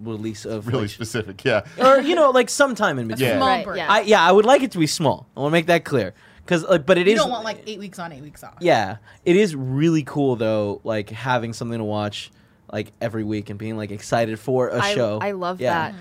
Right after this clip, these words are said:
Speaker 1: And
Speaker 4: It
Speaker 1: it's just so funny 'cause, like, I feel like we've all, like, as streaming has become such a m-, way more prevalent, we've all kind of moved away from the weekly, week to schedule
Speaker 4: Yeah.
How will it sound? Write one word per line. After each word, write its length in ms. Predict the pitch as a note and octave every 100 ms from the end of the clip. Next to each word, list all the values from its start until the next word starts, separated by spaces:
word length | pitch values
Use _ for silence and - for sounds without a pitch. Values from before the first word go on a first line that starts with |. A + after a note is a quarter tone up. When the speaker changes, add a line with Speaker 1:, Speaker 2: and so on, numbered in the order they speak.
| -
Speaker 1:
And 120 | E3+
Speaker 4:
It 80 | G3+
Speaker 1:
it's 80 | -
just 140 | A3
so 100 | B3+
funny 240 | B3+ A#3+ B3
'cause, 160 | E3
like, 140 | D#3+ C3+
I 60 |
feel 180 | C3+ F3
like 180 | E3 D#3+
we've 140 | D#3
all, 500 | C#3+ C#3 D3 D3 C#3 - _ -
like, 220 | C3+ - _ _ _ _
as 240 | C#3+ C#3+ C#3
streaming 600 | - - D#3 D#3+ D3+ C#3+
has 120 | B2
become 340 | A#2+ C#3+ B2
such 220 | - C3
a 140 | C#3 A#2+ - - - - - F#2+
m-, 180 | C3+ C3+
way 200 | C#3 D3+
more 180 | D#3 C3
prevalent, 460 | C#3+ C3+ F#3 B3 - - - _
we've 160 | D3+ C#3+
all 220 | C#3+ C#3
kind 220 | D3+ C#3+
of 100 | B2+
moved 260 | C3 C3+ B2+
away 300 | A2 A#2+ C3
from 240 | C3 B2
the 80 | A2+
weekly, 540 | A#2 A#2 B2 B2 A#2+
week 260 | G#2+ A#2 -
to 340 | - A2 - -
schedule 580 | - B2+ B2 A2+ G#2
Speaker 4:
Yeah. 220 | F3+ D#3+